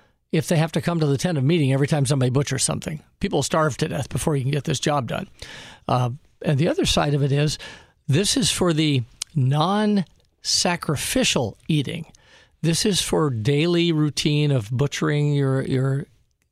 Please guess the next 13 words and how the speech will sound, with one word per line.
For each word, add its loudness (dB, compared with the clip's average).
sheep -2
or 2
your, 2
your 0
young 2
calf. -2
And 0
it, -2
that's -2
why 2
it -4
mentions 0
the 2